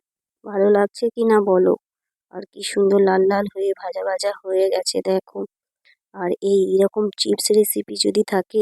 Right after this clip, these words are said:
বাচ্চারা তো মানে আনন্দে খুশি হয়ে যাবে তারা। আর এই রেসিপিটা ডাল ভাত দিয়ে তো হেভি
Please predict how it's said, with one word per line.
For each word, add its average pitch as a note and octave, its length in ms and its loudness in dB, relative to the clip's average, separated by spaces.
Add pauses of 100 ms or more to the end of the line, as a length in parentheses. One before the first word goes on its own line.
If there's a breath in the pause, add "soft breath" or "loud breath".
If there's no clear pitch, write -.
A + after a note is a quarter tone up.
(140)
বাচ্চারা F#3+ 500 -2 (140)
তো A3+ 100 -16 (600 soft breath)
মানে G3+ 200 4 (220)
আনন্দে G#3 500 4 (220)
খুশি A3+ 380 0
হয়ে F#3+ 220 6
যাবে F3+ 200 4 (100)
তারা। F#3 240 -4 (580)
আর F3+ 160 -4 (180)
এই F#3+ 80 4 (100)
রেসিপিটা A#3 440 2 (140)
ডাল F#3 220 -2 (140)
ভাত A#3+ 160 4 (120)
দিয়ে B3+ 200 -16 (100)
তো C4+ 60 -4 (120)
হেভি F#3+ 320 -4